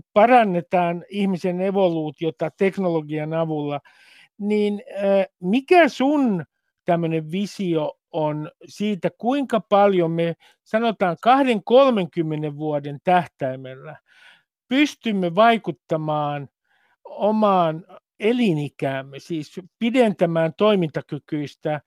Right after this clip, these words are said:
elinikämme? Mä vi-, sanon vielä täsmällisemmin. Pystytäänkö tässä kahden, kolmenkymmenen vuoden aikana jo vaikuttamaan esimerkiksi muistisairauksiin niin, että meidän, ä, toimintakyky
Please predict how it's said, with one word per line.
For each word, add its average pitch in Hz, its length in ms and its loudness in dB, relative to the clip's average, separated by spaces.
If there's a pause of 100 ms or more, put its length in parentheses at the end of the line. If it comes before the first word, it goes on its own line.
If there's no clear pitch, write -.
(260)
elinikämme? 147 800 -2 (280)
Mä 190 160 -2
vi-, 254 180 -6 (240)
sanon 220 340 0
vielä 220 160 2
täsmällisemmin. 151 960 -2 (560)
Pystytäänkö 254 600 0 (200)
tässä 233 320 0
kahden, 254 380 4
kolmenkymmenen 202 720 0
vuoden 175 340 -2
aikana 185 440 -2
jo 170 180 0
vaikuttamaan 185 640 0
esimerkiksi 180 320 -6
muistisairauksiin 160 1200 -2
niin, 170 240 -2
että 156 320 -4 (540)
meidän, 180 420 0
ä, 175 100 -10 (640)
toimintakyky 175 920 -2